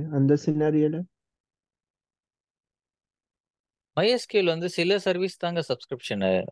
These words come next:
Speaker 2: டிஃபால்ட்டா download பண்றதுக்குலாம் license கிடையாது.
Speaker 1: இல்ல, இல்ல, enterprise edition.
Speaker 2: அதுக்கு license pay பண்ணி தான் ஆகணும். Amazon-ல இருந்து
Speaker 1: ஓகே.
Speaker 2: எடுத்தீங்கன்னா,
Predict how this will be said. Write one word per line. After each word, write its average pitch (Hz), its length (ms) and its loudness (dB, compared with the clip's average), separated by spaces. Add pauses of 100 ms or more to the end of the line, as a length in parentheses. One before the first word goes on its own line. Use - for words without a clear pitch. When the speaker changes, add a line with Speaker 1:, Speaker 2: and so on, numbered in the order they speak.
(120)
Speaker 2:
டிஃபால்ட்டா 160 460 0
download 135 320 0
பண்றதுக்குலாம் 117 540 -6
license 120 380 -6
கிடையாது. 87 420 -4 (720)
Speaker 1:
இல்ல, 165 120 2
இல்ல, 147 180 4
enterprise 156 560 -4
edition. 143 400 -14 (640)
Speaker 2:
அதுக்கு 220 300 -2
license 233 420 -2
pay 196 140 2
பண்ணி 185 200 -2
தான் 170 140 2
ஆகணும். 98 340 -6
Amazon-ல 185 440 2
இருந்து 175 160 0
Speaker 1:
ஓகே. 156 40 4
Speaker 2:
எடுத்தீங்கன்னா, 147 540 -2